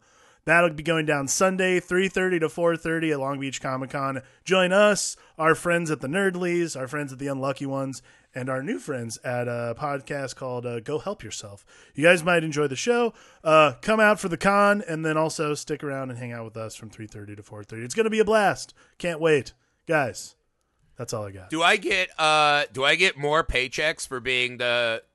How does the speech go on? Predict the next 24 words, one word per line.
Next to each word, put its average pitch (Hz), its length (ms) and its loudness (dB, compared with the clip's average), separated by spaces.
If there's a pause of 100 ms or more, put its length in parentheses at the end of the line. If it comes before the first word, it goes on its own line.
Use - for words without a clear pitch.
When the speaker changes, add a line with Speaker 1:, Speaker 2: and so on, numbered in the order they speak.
Speaker 2:
co-host 139 440 2
of 127 100 -4
Long 143 300 2
Box 139 220 2
Sessions, 131 420 -4
the 120 120 -2
host 139 260 0
of 120 100 -14
this, 127 260 -2
and 131 140 -4
now 190 560 6
the 131 80 -4
newly 156 360 -2
returned, 147 680 -2
uh, 127 420 2 (140)
co-host 135 480 0
of 123 160 -2
the 120 60 -6
Nick 120 180 -4
Hall 127 160 0
Comedy 123 360 -2
Podcast 131 600 -4
on 127 100 -14
YouTube? 135 320 -14